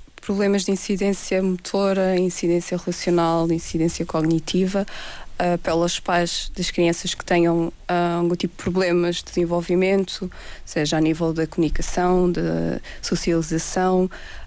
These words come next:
ah, seja ao nível de motor, descoordenação motora, dispraxias, ahm, e problemas de,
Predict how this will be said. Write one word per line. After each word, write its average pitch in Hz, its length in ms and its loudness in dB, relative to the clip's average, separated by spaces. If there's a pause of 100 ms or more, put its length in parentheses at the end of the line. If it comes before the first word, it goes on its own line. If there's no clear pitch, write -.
(120)
ah, 156 360 2
seja 165 320 0
ao 160 60 4
nível 160 420 2
de 156 360 0
motor, 185 520 2 (200)
descoordenação 175 640 0
motora, 190 360 0
dispraxias, 180 1000 -2 (120)
ahm, 156 760 2 (1200)
e 185 160 2
problemas 190 680 2
de, 190 100 -2